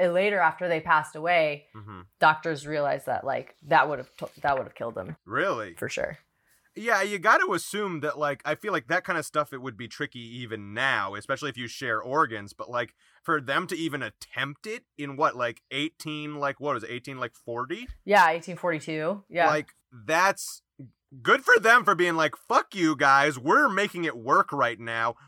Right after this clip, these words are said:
Speaker 2: We're married to two sisters, we're a h-, star in a show, we don't need your cut down the middle, we're
Speaker 1: <laughs> Right.
Speaker 2: good."
Speaker 1: Yeah, right?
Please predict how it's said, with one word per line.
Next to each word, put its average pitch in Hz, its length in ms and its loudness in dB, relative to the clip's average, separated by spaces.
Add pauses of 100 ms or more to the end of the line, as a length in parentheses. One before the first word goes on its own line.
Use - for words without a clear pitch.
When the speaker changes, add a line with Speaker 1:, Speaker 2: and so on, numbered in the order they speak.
Speaker 2:
We're 131 140 -4
married 170 400 2
to 190 100 -6
two 160 240 -4
sisters, 135 540 -8
we're 120 200 -4
a 117 340 0
h-, 131 80 -6
star 180 400 4
in 190 80 -2
a 151 80 0
show, 131 320 2
we 147 160 -2
don't 294 240 2
need 151 240 -6
your 135 100 -4
cut - 300 -2
down 117 220 -2
the 110 60 -6
middle, 110 360 -4
we're 180 120 -6
Speaker 1:
<laughs> - 20 -4
Right. 165 100 -2
Speaker 2:
good." 147 400 0
Speaker 1:
Yeah, 180 360 4
right? 247 340 0